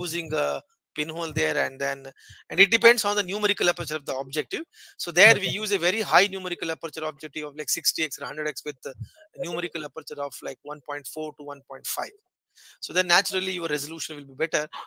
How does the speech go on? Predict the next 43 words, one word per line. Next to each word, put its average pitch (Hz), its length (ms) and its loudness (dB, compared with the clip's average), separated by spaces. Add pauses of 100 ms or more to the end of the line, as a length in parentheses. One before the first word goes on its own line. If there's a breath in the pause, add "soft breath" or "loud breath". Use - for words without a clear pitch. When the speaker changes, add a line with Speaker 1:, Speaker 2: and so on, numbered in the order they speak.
(140)
Speaker 1:
But 170 160 0
here 196 400 2
we 175 100 -8
don't 180 200 -6
have 156 260 6 (400 loud breath)
the 151 80 -4
luxury 180 400 2
of 170 140 2
using 185 260 -8
such 165 200 -6
oil 151 180 -2
immersion 175 320 -6
object 147 360 -10
because 147 280 -6
we 147 80 -4
are 143 80 -6
working 147 260 -8
with 147 160 -10
tissue. 180 400 -4 (340 loud breath)
So 180 160 -6
we'll 180 240 0
always 165 320 2
be 175 220 -6 (160)
working 156 560 -6
with 165 140 -2
a 156 60 -4
better 147 300 -2
working 156 320 -8
distance, 147 360 -6
and 147 120 -8
that's 151 220 -6
why 170 100 -4
we 156 80 -12
use 151 260 -10
a 147 60 -8
water 143 280 -6
dipping 143 320 -6
objective 131 480 -8 (360 loud breath)
with 156 140 -4
a 175 80 0
higher 151 320 0
working 135 320 -8
distance. - 640 -2